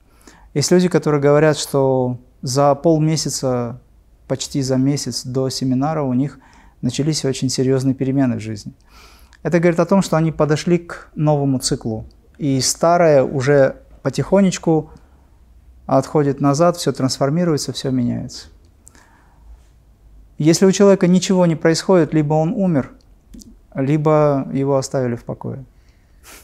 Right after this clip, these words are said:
Поэтому лучше всего, если это происходит. А ваше отношение к этому, может быть,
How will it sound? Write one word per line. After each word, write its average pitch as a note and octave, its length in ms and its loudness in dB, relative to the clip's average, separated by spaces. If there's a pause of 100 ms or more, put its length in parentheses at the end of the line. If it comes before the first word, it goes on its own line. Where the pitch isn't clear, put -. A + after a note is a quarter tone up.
(1600)
Поэтому D3 420 2
лучше E3+ 300 0
всего, D#3 320 0
если C3+ 220 0
это B2+ 140 -4
происходит. - 640 -6 (600)
А C#3 100 2
ваше E3+ 240 2
отношение G3 500 4
к E3+ 60 0
этому, D3+ 300 2
может D3+ 280 0
быть, D3+ 400 -4